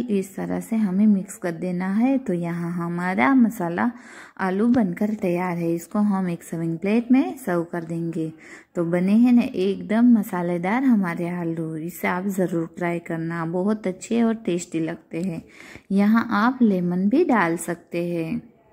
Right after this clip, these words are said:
एकदम बढ़िया सा आलू हमारा बनकर तैयार है। तो चलिए हम बनाते हैं मुरैया की खीर। तो यहाँ हमने हाफ बाउल जितना मुरैया लेना है,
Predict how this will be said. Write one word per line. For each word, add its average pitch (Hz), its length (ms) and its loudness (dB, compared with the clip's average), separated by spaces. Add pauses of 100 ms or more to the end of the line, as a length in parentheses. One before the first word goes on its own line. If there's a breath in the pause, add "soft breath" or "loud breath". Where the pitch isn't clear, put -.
(1300 soft breath)
एकदम 208 640 4
बढ़िया 175 320 0
सा 220 180 -6
आलू 180 320 -2
हमारा 185 500 -2
बनकर 208 460 2 (180)
तैयार 165 440 0
है। 165 340 -4
तो 165 180 -4
चलिए 214 400 0
हम 220 460 2 (540 loud breath)
बनाते 180 680 -2
हैं 233 220 2
मुरैया 170 540 2
की 226 220 -2
खीर। 165 560 -4 (1000)
तो 175 80 -4
यहाँ 185 400 -2
हमने 185 300 4
हाफ 180 380 0
बाउल 180 360 0
जितना 175 320 0
मुरैया 170 480 2
लेना 165 360 -4
है, 170 400 -6